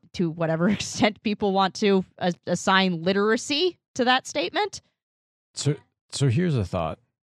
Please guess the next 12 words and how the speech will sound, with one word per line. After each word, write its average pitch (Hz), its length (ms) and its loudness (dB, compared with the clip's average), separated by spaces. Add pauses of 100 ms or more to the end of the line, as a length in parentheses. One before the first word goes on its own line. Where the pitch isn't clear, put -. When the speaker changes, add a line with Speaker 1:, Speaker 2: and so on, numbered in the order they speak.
Speaker 2:
So 131 220 0
here's 165 320 0
my, 120 420 0
so 120 200 -2
I, 156 300 0
I, 131 320 0 (140)
I 123 120 0
know 127 420 2
I've, 107 320 0
I've, 95 240 -4
I've 95 240 -4
read 101 400 0